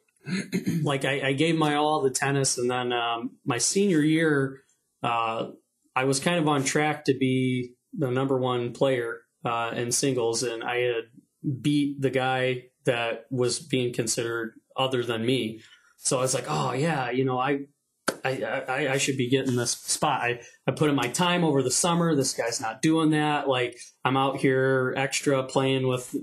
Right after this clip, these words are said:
people, you know, just putting all, uh, forth all my stuff. So I was like, you know, this, this is gonna be it. I'll, I'll get to be one singles, which is, for those of you who don't know, and you play team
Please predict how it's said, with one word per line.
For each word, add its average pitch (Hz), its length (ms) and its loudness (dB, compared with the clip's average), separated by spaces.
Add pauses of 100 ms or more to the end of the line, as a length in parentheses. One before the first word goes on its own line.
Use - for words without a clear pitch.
(360)
people, 139 360 2
you 139 80 4
know, 135 120 2
just 151 200 -2
putting 202 180 2
all, 147 440 0 (100)
uh, - 40 -16
forth 139 300 0
all 127 140 0
my 117 100 -2
stuff. 117 260 -2
So 117 180 -2
I 120 140 -2
was 120 200 -2
like, 113 160 -4 (440)
you 139 80 4
know, 117 160 0
this, - 460 0 (840)
this 139 280 0
is 127 120 0
gonna 123 200 2
be 123 160 2
it. 113 60 0
I'll, 110 320 -4
I'll 117 100 -4
get 117 180 -4
to - 60 -16
be 120 120 -8
one 117 240 -8
singles, 113 640 -6
which 123 220 -2
is, - 260 -4 (320)
for - 180 0
those 165 240 2
of 160 60 -2
you 175 120 4
who 165 80 2
don't 147 260 2
know, 147 420 4
and 139 100 4
you 135 80 2
play 139 220 2
team 135 800 2